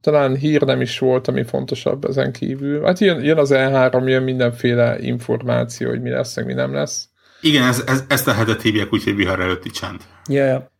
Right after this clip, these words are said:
Speaker 1: Igen, meg a, a mindenféle találgatások a teljesen szélsőséges irányokból is, úgyhogy talán azokról nem. De jövő héten, amire az a podcast megjelenik, aznap már, ugye? Hétfőn fog megjelenni ez a podcast, aznap már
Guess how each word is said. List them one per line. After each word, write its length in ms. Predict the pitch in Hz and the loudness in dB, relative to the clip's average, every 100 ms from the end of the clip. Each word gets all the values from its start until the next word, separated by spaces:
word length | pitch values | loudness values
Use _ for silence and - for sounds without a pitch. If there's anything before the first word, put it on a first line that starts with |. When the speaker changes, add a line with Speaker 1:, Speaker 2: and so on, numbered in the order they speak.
| _ _ _ _ _ _ _ _ | _ _ _ _ _ _ _ _
Speaker 1:
Igen, 300 | 147 190 202 | -2 2 2
meg 160 | 180 160 | 2 4
a, 400 | 151 151 151 143 | 4 2 0 -2
a 60 | |
mindenféle 460 | 143 143 131 135 120 | -2 0 0 0 0
találgatások 720 | 131 120 120 120 117 113 117 | 2 2 2 2 0 -2 -4
a 80 | 120 | 0
teljesen 380 | 123 117 - 117 | 2 0 0 -2
szélsőséges 720 | 117 113 113 113 117 117 - | -2 -2 -2 -2 -2 -2 -2
irányokból 560 | 123 117 117 123 117 | -2 -2 -4 -2 -2
is, 220 | 135 - | -2 -6
úgyhogy 680 | - 123 120 - 120 117 117 | -10 -10 -10 -6 -2 -2 -2
talán 260 | 117 117 113 | -2 0 0
azokról 460 | 117 113 117 113 | 0 -2 -2 -2
nem. 340 | 113 120 170 175 _ _ _ - - _ _ | 0 0 -2 -6 _ _ _ -20 -20 _ _
De 160 | 123 151 | 0 4
jövő 340 | 190 139 117 | 4 4 2
héten, 640 | 123 120 120 120 131 143 | 4 2 2 2 2 2
amire 360 | - 127 123 120 | -2 0 2 2
az 100 | 123 | 2
a 80 | 120 | 2
podcast 500 | 147 135 120 117 - | 2 2 0 -2 -2
megjelenik, 420 | 123 143 139 131 | 0 2 0 2
aznap 400 | 120 117 120 120 | 0 2 -2 0
már, 340 | 123 120 120 - _ _ _ | 2 2 0 -8 _ _ _
ugye? 360 | - 185 170 - - _ - | 0 2 2 -2 -12 _ -2
Hétfőn 460 | 170 147 - 113 | 2 2 2 0
fog 160 | 113 117 | 2 2
megjelenni 320 | 120 120 113 | 2 2 0
ez 60 | 117 | 0
a 60 | |
podcast, 480 | 120 127 - 160 156 | -2 -4 0 -2 0
aznap 380 | 127 131 131 - | -2 -2 -4 -2
már 260 | 131 123 | -2 -2